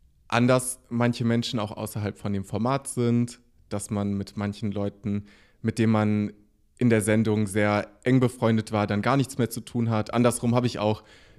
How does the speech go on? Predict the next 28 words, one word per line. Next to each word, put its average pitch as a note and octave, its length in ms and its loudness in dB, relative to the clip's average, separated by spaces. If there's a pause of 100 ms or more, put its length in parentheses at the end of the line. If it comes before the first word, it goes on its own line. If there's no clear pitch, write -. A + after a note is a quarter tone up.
(100)
Teilnehmer, C3 420 4
mit A2 160 0
denen A2+ 140 2
ich G#2+ 120 -4
in G#2 300 -4
Spanien B2 420 2
nicht G#2 120 -2
so G#2 100 -8
viel - 140 -12
zu - 120 -12
tun G2+ 160 -6
hatte, G2 180 -4
jetzt - 200 -12
noch G2 100 -8
mal G2 320 -4
viel - 360 0
besser G2+ 340 0
kennengelernt, G2+ 720 0
worüber G#2 280 -6
ich G2+ 100 -8
sehr G#2 180 -6
froh - 280 -10
bin. A2+ 360 -2 (1300)
Wir C3 120 0
sind C3 100 2
dann C3 140 4
ja A#2 300 2
auch A2 300 -6